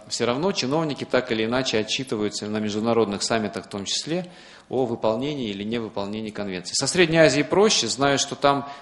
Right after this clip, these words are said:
больше международных конвенций экологических принято, в отличие от нас, например.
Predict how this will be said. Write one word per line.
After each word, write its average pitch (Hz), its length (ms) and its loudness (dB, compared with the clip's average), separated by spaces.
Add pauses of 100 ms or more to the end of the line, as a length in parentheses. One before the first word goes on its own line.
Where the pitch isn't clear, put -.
больше 127 380 10
международных 120 640 4
конвенций 139 460 0
экологических 120 520 -2
принято, 92 460 -2
в - 20 -4
отличие 101 400 -6
от - 140 -6
нас, 90 240 -8
например. 82 420 -16